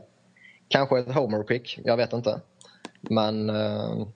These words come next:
han har visat upp en mognad och ett tvåvägsspel som, eh, man sällan ser hos en, en artonåring. Han är en av de forwards i hela ligan som spelar mest i penalty killing.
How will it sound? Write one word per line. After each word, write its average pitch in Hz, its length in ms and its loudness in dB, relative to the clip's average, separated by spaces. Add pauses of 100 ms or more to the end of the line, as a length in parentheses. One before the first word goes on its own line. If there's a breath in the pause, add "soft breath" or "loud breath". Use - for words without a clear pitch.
(600 soft breath)
han 117 180 0
har 120 40 2
visat 120 200 0
upp 123 160 2
en 113 120 2
mognad 117 460 0
och 107 180 0
ett - 180 -6
tvåvägsspel 107 800 2
som, 107 380 0
eh, 104 280 0
man 110 160 2
sällan 110 360 2
ser 95 300 0
hos 120 420 -2
en, 101 220 0
en 113 200 2
artonåring. 107 800 0
Han 110 200 2
är 117 120 4
en 107 60 2
av 117 100 4
de 117 100 2
forwards 107 640 0
i 107 40 2
hela 113 160 2
ligan 110 440 0
som 104 120 -2
spelar 107 320 2
mest 107 340 -2
i 101 100 2
penalty 107 400 0
killing. 101 440 -2